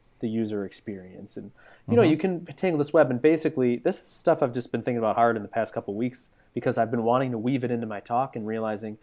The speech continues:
Speaker 1: wait, I can't take a hard position on which, which is best to serve.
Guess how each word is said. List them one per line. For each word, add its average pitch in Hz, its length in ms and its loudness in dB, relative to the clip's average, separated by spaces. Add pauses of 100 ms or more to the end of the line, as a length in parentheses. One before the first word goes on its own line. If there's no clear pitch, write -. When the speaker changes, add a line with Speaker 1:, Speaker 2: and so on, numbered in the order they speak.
(240)
Speaker 1:
wait, 202 240 -2 (100)
I 175 60 -4
can't 208 420 -8
take - 280 -6
a 101 40 -4
hard 131 320 -2
position 123 440 -6
on 104 240 -10
which, - 320 -10 (440)
which 135 280 -4
is 117 100 -8
best 131 300 -8
to 113 80 -10
serve. 165 420 -6